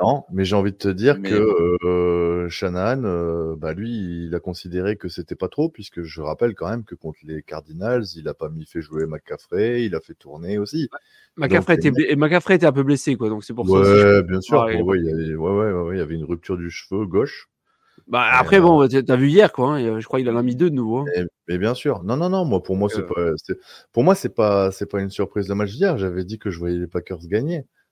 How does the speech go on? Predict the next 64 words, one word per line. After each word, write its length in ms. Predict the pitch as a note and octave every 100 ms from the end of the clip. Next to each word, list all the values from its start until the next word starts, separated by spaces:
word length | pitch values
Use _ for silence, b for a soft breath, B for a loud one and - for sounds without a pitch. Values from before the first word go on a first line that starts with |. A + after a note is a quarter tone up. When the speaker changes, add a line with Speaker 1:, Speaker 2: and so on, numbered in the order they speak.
| _
Speaker 1:
Euh, 960 | E2 F2+ F2+ F2+ F2+ F2 F2 F2 F2 D#2+
et 120 | E2+ E2+
franchement, 420 | - E2+ C3+ D3
ils 60 |
sont 140 | - E2
pas 160 | F#2
passés 300 | E2+ - F#2
loin. 260 | G2 E3 C#3+
Je 100 | -
trouve 180 | - -
qu'ils 180 | - F2
étaient 200 | D#2+ F2
sur 200 | - D#2
une 60 | D#2
belle 300 | D2+ G2+ E2+
dynamique. 580 | F2+ E2+ G2 C#3+ - b b b b D#2+
Et 60 |
honnêtement, 520 | F2 E2 E2+ A2+ C#3+
les 100 | A2+
Packers, 500 | F#2 E2 - C3+ -
euh, 160 | F2 E2
dans 140 | E2
les 100 | E2+
cinq 240 | E2+ F2+ F2
années 160 | F2 E2
à 120 | E2+
venir, 260 | G2+ C3
ça 120 | - D2+
va 100 | D#2
être 140 | -
l'équipe 260 | E2 F#2+ -
qui 100 | D#2
va 80 |
faire 180 | C#2 F2+
peur, 160 | - A2+
hein. 100 | G#2+ _ _ _ _ _ _ _ _ -
Speaker 3:
Hmm. 100 | G2+ _ _ b b b
Peut-être, 400 | - D3+ D3+ -
peut-être, 320 | _ A#2+ - -
à 80 | B2
voir, 160 | C3+
parce 120 | A#2+ -
que 80 |
maintenant, 220 | C3+ D#3 D#3+
tu 120 | C#3+
vois, 100 | C#3+
je, 120 | C3+ -
je 160 | A#2+ D3+
me 180 | E3+ F3
lance 240 | F#3+ -
plus 160 | - G3+
comme 180 | F#3 F3
l'année, 360 | D#3+ D3 C#3
comme 140 | D3 D3+
l'année 120 | C#3
dernière. 280 | C#3+ D3 D3
L'année 180 | C3+
dernière, 300 | C3 C#3+ C#3
quand, 180 | - A#2+
quand 120 | B2 B2
tu 80 | B2+
voyais 120 | C3
les 100 | B2+
Giants, 220 | B2+ C3+